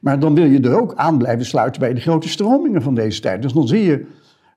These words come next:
eh, journalisten zitten, dat heet journalist dan, eh, die, of politiek commentator.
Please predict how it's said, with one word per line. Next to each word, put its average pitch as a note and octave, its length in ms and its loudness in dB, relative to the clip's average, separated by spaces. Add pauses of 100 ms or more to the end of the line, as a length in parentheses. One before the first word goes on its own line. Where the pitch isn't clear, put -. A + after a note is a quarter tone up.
eh, A#2 280 -2
journalisten C#3 640 0
zitten, - 440 -8 (220)
dat B2 200 -4
heet C#3 220 -2
journalist C#3+ 480 -4
dan, C#3 260 -6 (500)
eh, B2+ 280 0
die, - 140 -2
of - 120 -6
politiek C#3 420 0
commentator. C#3+ 800 -4